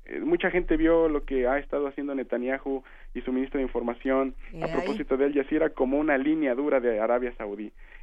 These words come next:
Speaker 1: Y la gente ahora se burla por medio de, de las cadenas que dicen, "Ah, ahora los dictadores árabes de, de Arabia Saudita le dicen a Israel qué es lo que debe de hacer con respecto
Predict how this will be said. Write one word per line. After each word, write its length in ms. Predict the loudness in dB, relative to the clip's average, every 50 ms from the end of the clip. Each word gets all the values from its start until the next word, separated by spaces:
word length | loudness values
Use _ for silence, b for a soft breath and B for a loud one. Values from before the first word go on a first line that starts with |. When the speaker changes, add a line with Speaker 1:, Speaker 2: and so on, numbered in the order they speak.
| B
Speaker 1:
Y 80 | -2 0
la 120 | 0 2
gente 240 | 2 0 2 4 4
ahora 160 | 4 4 4 0
se 80 | -2 -2
burla 420 | -2 0 -2 0 0 0 0 0
por 180 | -2 -2 -2 0
medio 300 | 0 0 0 0 0 0
de, 320 | 0 0 0 2 0 0
de 160 | 0 -2 -2 -2
las 180 | -2 -4 -4 0
cadenas 360 | 0 2 2 2 0 -2 -4
que 80 | -4 -4
dicen, 260 | -4 -4 -2 0 2
"Ah, 80 | 2 4
ahora 240 | 4 4 4 4 4
los 180 | 4 2 2
dictadores 540 | 0 -2 2 4 4 6 6 4 2 0 -2 -4 -2 0
árabes 440 | 2 2 4 2 2 0 -2 -4 -6 -10 -14 -8 -4
de, 280 | -4 -2 -2 -2 -4 -6 -10 -14 -4
de 160 | 0 2 4
Arabia 260 | 4 4 4 2 2 0
Saudita 540 | -2 -2 -2 -2 -4 -4 -4 -4 -4 -4 B B B B B B B
le 120 | 2 4 4
dicen 280 | 4 2 0 0 0 0
a 40 | 0
Israel 460 | -2 0 2 2 2 2 2 0 0
qué 100 | 0 0 2
es 60 | 2
lo 100 | 0 -2
que 100 | 0 0
debe 180 | 2 2 2
de 80 | 2 0
hacer 200 | -2 -4 -6 -6
con 140 | -6 -6 -4
respecto 580 | -6 -6 -4 -4 -4 -2 -2 -2 -2 -2 b